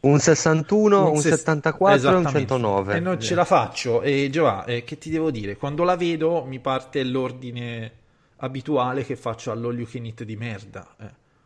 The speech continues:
Speaker 1: Sì, poi devo dire, sì, mi, mi puoi, mi puoi dare anche il, mi puoi dire anche il prezzo, così quando arrivi ti do i
Speaker 2: Eh,
Speaker 1: soldi
Speaker 2: infatti,
Speaker 1: giusti, queste
Speaker 2: oppo-,
Speaker 1: cose qua.
Speaker 2: oppure, oppure tipo, eh, "due ventidue", e lei ti risponde, "No, ventidue c'è solo per cena."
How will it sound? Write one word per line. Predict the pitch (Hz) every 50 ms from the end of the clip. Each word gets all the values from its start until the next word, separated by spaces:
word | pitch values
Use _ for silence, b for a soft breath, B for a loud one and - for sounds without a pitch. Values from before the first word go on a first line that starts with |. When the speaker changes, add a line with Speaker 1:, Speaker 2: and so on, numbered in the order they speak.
| _ _ -
Speaker 1:
Sì, | 123 117 113 104 104 107 107
poi | 113 113 107 98
devo | 98 104 110 104 104
dire, | 101 98
sì, | 95 - 135 131 113 104
mi, | 95 104 104 104 117 127
mi | 117 131 143 143
puoi, | 127 151 151 147 139 123
mi | 139 147
puoi | 131 - 156 165
dare | 170 165 151 139 123 113
anche | 113 113 113 110 - 110
il, | 107 107 104 104 104 104 101 101 101
mi | 107 113
puoi | 110 135 139
dire | 151 135
anche | 123 107 110
il | 107 104
prezzo, | - 127 123 117 120 - -
così | - 107 113 120
quando | 117 123 113 107 113
arrivi | 113 120 120 117 110
ti | -
do | - 104
i | 104
Speaker 2:
Eh, |
Speaker 1:
soldi | - - 113 107 101 104
Speaker 2:
infatti, | 101 - 117 120 120 104 - - - 95
Speaker 1:
giusti, |
queste | 104 110 - 107
Speaker 2:
oppo-, |
Speaker 1:
cose | 117 110 110 113 -
qua. | - - - 104 107 -
Speaker 2:
oppure, | 117 117 - - 196 190 - -
oppure | 143 139 - 180 190 185 156
tipo, | - 151 127 120 135 120 120 117 B B B B -
eh, | - 131 131 127 127 127 131 131 131 131 127 127 127 127 127 123 123 127 127
"due | 131 127 156 196 190
ventidue", | 175 180 165 151 - - 156 143 135 117 104 101 101 101 -
e | 120
lei | 143 160 156
ti | 151 143
risponde, | 143 139 - - - 135 135 135 127 135 135 -
"No, | 147 165 180 170 143
ventidue | 151 160 156 - 180 180 170 165 170 165
c'è | 165 156 135
solo | - - 147 143
per | - - 127 -
cena." | - - 151 127 107 101 98 104